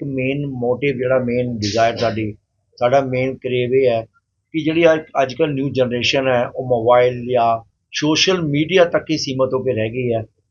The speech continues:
ਉਹਨਾਂ ਨੂੰ ਪੁਰਾਣੀ ਸੰਸਕ੍ਰਿਤੀ ਬਾਰੇ ਨਹੀਂ ਇੰਨਾ ਨੌਲੇਜ। ਸਾਡਾ ਮੇਨ ਮੋਟਿਵ ਪੋਲੀਟੀਕਲ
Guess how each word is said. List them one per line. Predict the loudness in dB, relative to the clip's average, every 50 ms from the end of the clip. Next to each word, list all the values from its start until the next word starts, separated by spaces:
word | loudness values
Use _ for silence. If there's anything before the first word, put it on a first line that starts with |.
| _ _ _
ਉਹਨਾਂ | 0 4 4 4
ਨੂੰ | 4 2
ਪੁਰਾਣੀ | 0 2 2 2 2 0
ਸੰਸਕ੍ਰਿਤੀ | -2 -2 -4 -4 -4 -2 -4 -4 -2 -2 -2 -2 -2 -2 -6 -8 -2 0
ਬਾਰੇ | 2 2 2 2 -2 -2
ਨਹੀਂ | -2 -2 -2 -2 -2 -4
ਇੰਨਾ | -2 -2 -2
ਨੌਲੇਜ। | 0 0 0 0 0 -2 -4 -8 -14 -20 -20 _ _ _ _
ਸਾਡਾ | 2 2 4 4 2 2
ਮੇਨ | 2 0 2 2 2 2 0 0
ਮੋਟਿਵ | -2 0 0 0 0 2 0 0 0
ਪੋਲੀਟੀਕਲ | -4 -8 _ _ -4 -4 -2 -2 -2 2 2 2 2